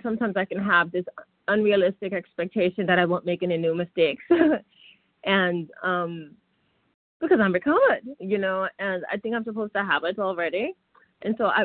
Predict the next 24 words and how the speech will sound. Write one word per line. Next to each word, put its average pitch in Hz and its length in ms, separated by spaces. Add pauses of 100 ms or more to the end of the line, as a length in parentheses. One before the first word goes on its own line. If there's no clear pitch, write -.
(120)
I 214 80
now 233 260
view 214 260
it 190 120
as 185 140 (160)
two 226 300 (200)
wings 202 320
on 180 140
a 170 80
plane. 170 460
Like, - 120 (120)
if 214 160
I 185 300 (340)
am 196 340 (240)
taking 277 280
inventory, 202 720 (440)
but 214 100
I'm 202 160
not 233 280
setting 220 360
right 175 400 (520)
any 233 200
new 202 200
mistakes, 175 600